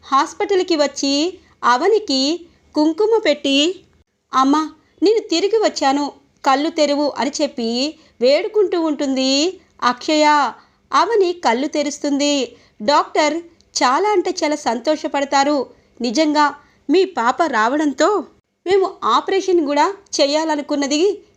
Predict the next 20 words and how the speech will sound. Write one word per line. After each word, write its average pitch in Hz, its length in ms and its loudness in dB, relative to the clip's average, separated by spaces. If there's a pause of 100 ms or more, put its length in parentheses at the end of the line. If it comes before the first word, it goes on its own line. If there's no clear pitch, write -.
(160)
చేయకుండా 294 480 0
ఆపేస్తున్నాము." 285 960 0 (760)
"అక్షయ్ 262 380 0
అంటే 311 460 0 (180)
ఈ 254 120 2
పాపేనా?" 302 800 0
అని 285 120 0
అడుగుతారు 269 800 -2
ఇక 311 200 -2
డాక్టర్. 254 600 0 (400)
"అవును, 302 380 2 (300)
నా 403 120 4
తల్లి 311 360 0
నా 359 140 2
దగ్గరికి 302 440 -2
వచ్చేసింది" 302 680 -2
అని 285 180 -6 (100)
చెప్పి 269 560 -4 (320)
కన్నీళ్లతో 370 520 2
ఇక 269 580 0